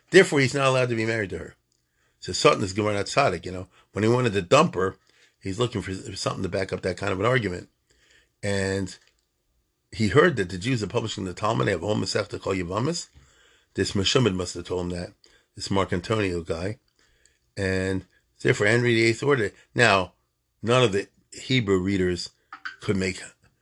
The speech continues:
sense of the Talmud in England, where there were no Jews, no, no official Jews, in the, uh,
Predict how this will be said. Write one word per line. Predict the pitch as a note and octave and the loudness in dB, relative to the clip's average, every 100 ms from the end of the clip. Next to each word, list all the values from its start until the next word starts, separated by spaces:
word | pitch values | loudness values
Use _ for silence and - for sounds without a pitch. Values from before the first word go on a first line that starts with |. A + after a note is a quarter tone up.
| _ _ | _ _
sense | - C3+ F#2+ - - - _ _ _ _ | 0 2 2 -2 -10 -14 _ _ _ _
of | F#2 E2+ F2 | -6 -4 -4
the | F#2 F2 - | -6 -6 -4
Talmud | G#2+ G#2 F#2 E2+ - _ _ | 0 2 2 -2 -8 _ _
in | G#2+ A2 | -2 4
England, | C#3+ C#3+ G#2+ F2+ F2 - _ - | 6 6 4 0 -6 -14 _ -6
where | |
there | G2+ | -2
were | G2+ | 2
no | A#2 A#2+ | 4 4
Jews, | G#2+ B2+ G#2+ F#2 - _ _ - | 6 4 4 0 -8 _ _ -8
no, | A2+ | -6
no | - A#2 | 0 2
official | G2 - E3+ G2 | 2 0 2 0
Jews, | F2+ G2+ F#2+ - - _ _ _ _ | -2 -4 -6 -12 -16 _ _ _ _
in | C3+ C3 A#2+ | 4 4 4
the, | A2+ G#2+ G#2+ | 2 0 0
uh, | G2+ G2 G2 | 2 2 0